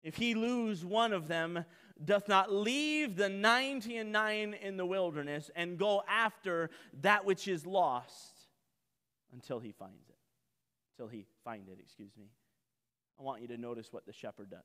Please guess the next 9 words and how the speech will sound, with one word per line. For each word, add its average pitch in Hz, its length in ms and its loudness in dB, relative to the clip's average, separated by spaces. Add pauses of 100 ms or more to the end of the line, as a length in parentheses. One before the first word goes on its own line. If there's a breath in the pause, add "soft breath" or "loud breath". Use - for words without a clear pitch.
(1500)
Notice 135 280 -8
with 147 140 -12
me 147 120 -12
what 135 160 -10
the 127 80 -14
shepherd 127 340 -12
does. 104 300 -12 (340 soft breath)
He 113 240 -10
leaves. 107 880 -10